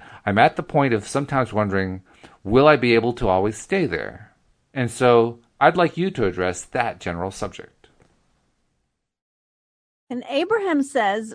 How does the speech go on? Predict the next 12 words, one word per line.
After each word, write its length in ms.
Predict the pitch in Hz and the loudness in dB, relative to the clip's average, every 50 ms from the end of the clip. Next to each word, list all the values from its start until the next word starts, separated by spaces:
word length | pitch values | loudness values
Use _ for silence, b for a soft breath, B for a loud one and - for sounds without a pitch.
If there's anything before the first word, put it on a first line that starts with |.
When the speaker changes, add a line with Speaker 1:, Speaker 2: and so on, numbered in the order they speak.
| - | -12
Speaker 2:
"We 300 | - 240 262 311 370 427 | -8 -6 -4 -2 0 0
are 240 | 415 - 339 339 320 | 2 2 4 4 6
appreciating 1200 | 311 269 - - - - - 370 415 415 - - 247 214 196 190 185 175 180 185 196 226 254 269 269 | 4 2 0 -4 -8 -4 0 0 0 0 0 -2 -2 0 0 0 0 -2 -2 -4 -2 -2 -2 -2 -2
the 80 | - 247 | -4 -6
combination 760 | 240 - 269 285 311 320 320 262 233 226 247 254 - 277 247 | 0 2 4 4 4 4 4 2 2 2 0 0 0 0 0
of 220 | 233 - 214 190 202 | 0 -2 -4 -4 -6
words 800 | 202 214 254 330 381 311 190 151 120 143 196 208 - - - - | -4 0 2 2 4 2 2 0 -2 -4 -8 -10 -12 -14 -6 -4
that 160 | - 240 165 | -2 -2 -2
you 140 | 233 240 240 | 2 2 4
have 200 | 233 233 233 - | 4 2 0 0
put 280 | - - 415 392 - - | 2 2 2 2 0 -2
there, 400 | 185 - 98 - - - - | -4 -4 -4 -6 -10 -12 -14